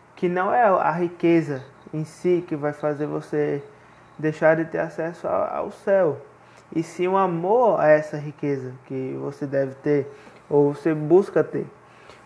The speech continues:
Mas não é errado você desejar ter uma casa, você ter um carro, você ter uma boa esposa, uma bela família. Isso não é errado. Errado é você amar mais isso do que a Cristo. A palavra fala que se uma mãe ama mais o filho do que a ele,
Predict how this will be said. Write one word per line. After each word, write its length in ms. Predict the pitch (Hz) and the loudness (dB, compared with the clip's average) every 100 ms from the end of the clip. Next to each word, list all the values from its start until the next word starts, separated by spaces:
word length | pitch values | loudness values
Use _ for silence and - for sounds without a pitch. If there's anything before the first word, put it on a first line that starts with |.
| - | -4
Mas 220 | 165 165 | -2 0
não 140 | 196 220 | 2 2
é 60 | |
errado 480 | 233 165 165 190 160 | 2 4 6 6 2
você 240 | 160 160 | -8 -6
desejar 480 | 160 165 170 165 160 | -4 -2 -2 0 -2
ter 100 | 160 | -4
uma 160 | 156 143 | -8 -8
casa, 640 | - 147 143 135 131 127 | -4 -2 -2 -4 -8 -10
você 240 | 127 151 | -12 -12
ter 140 | 143 143 | -6 -6
um 80 | 139 | -6
carro, 400 | 156 151 147 143 | 0 2 2 -2
você 120 | 151 | -12
ter 160 | - | -8
uma 300 | 151 147 143 | -6 -4 -4
boa 600 | 143 139 135 139 147 143 | -8 -10 -6 0 0 0
esposa, 640 | 143 - - 170 170 156 151 | -4 -8 2 6 6 4 -2
uma 240 | 147 147 | -4 -2
bela 260 | 143 151 156 | 4 4 2
família. 520 | 185 165 156 143 123 - - - _ | -4 -2 -2 -2 -6 -16 -20 -20 _
Isso 160 | - 170 | -10 -6
não 180 | 175 | -6
é 60 | 190 | -6
errado. 420 | 180 175 165 147 | -2 2 2 0
Errado 300 | 147 151 156 | -2 0 2
é 40 | 165 | 0
você 280 | 165 - | -4 -6
amar 320 | 170 165 165 160 | -6 -4 -2 -2
mais 400 | 175 190 165 170 | -2 0 0 0
isso 260 | 214 214 | -4 -4
do 120 | 165 | -8
que 120 | 160 151 | -4 -2
a 100 | 147 | -2
Cristo. 460 | 139 131 120 - - - - - - - - - - - 202 | -4 -6 -8 -16 -20 -20 -20 -20 -20 -20 -20 -20 -20 -16 -8
A 120 | 135 | -6
palavra 420 | - 151 156 175 | 0 2 2 0
fala 320 | 170 175 180 | 0 2 2
que 160 | 180 185 | -2 -8
se 220 | - 190 | -6 -4
uma 120 | 180 | -4
mãe 240 | 175 165 165 | -2 0 0
ama 180 | 160 | -2
mais 220 | 156 160 175 | 0 0 -2
o 60 | |
filho 340 | 175 - 165 156 | -4 -2 -2 -2
do 140 | 156 | -4
que 160 | - 190 | 2 4
a 100 | 190 | 4
ele, 400 | 180 190 214 | 2 0 -4